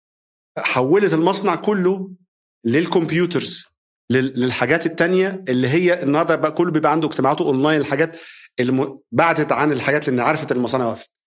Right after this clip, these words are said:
لما ال-، الدايرة بدأت تشتغل تاني، المصنع عشان يتحول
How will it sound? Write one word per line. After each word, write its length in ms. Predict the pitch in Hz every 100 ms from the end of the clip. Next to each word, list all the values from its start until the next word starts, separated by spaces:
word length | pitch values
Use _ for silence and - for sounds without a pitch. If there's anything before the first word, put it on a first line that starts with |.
| _ _ _ _ -
لما 300 | 110 110 113
ال-، 300 | 110 110 107 _ -
الدايرة 680 | 104 113 170 202 135 98 - _ -
بدأت 540 | 151 165 - 151 156 -
تشتغل 320 | - 151 131
تاني، 400 | 139 120 110 110 - _ _ _ _ _ -
المصنع 340 | 113 156 185 165
عشان 200 | - 180
يتحول 680 | 175 - 196 170 147 117